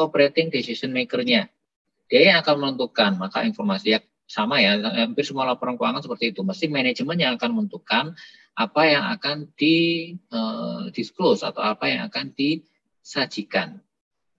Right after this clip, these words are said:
Ya. Eh, minimal adalah sesuai dengan ketentuan dari si I F R S delapan. Ya. Tapi kalau misalnya diperlukan, istilahnya adalah ada mandatory disclosure dan ada voluntary disclosure.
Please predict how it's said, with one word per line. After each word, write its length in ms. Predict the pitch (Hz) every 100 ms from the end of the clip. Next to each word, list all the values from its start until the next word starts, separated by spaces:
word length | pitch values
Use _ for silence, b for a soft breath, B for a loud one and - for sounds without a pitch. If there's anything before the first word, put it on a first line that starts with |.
| _
Ya. 200 | - - - - _ _ _ _ _ _
Eh, 560 | 123 131 131 131 127 165
minimal 560 | 156 165 170 190 214 190
adalah 240 | 180 156
sesuai 320 | 151 - 294 -
dengan 480 | 202 214 277 156
ketentuan 560 | 240 - 208 190 247 139
dari 320 | 95 95 123
si 640 | 139 - - 110 117 127 - _ _
I 160 | 104 98
F 160 | 92
R 120 | 95 98
S 480 | - - - - _
delapan. 400 | 92 95 90 - _ _ _ _ _ -
Ya. 320 | - - - _
Tapi 240 | - -
kalau 320 | - 135 143 143
misalnya 400 | 147 - 131 131
diperlukan, 880 | 123 123 143 233 - 117 110 143
istilahnya 480 | 95 104 98 104 131
adalah 320 | - 95 - - _ _ _
ada 180 | - - 98
mandatory 480 | 95 104 139 170 190
disclosure 480 | 147 127 120 269
dan 240 | 131 113 98
ada 160 | 98
voluntary 480 | - 123 165 131 110
disclosure. 560 | 98 92 - 95 -